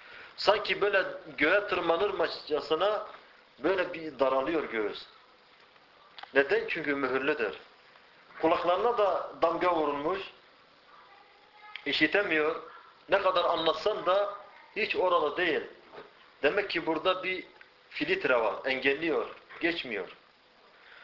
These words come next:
Ve ala absarihim gişâve. Aynı şekilde onların gözlerine de perde çekilmiştir. Göremiyor, hakkı göremiyor. Kör.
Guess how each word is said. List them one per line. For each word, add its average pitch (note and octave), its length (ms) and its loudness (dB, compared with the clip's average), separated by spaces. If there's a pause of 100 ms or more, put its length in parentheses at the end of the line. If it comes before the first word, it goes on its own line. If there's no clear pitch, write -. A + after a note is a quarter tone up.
(140)
Ve D#3 100 8
ala G3+ 340 4
absarihim F#3+ 720 0
gişâve. E3 560 2
Aynı F3 360 -2
şekilde D#3 400 -2
onların D3+ 480 0
gözlerine D3 580 0
de D#3 160 0
perde C#3 320 2
çekilmiştir. C3 720 -2 (1120)
Göremiyor, D3 580 2
hakkı C#3 280 0
göremiyor. D3 560 -2 (960)
Kör. F#3+ 260 2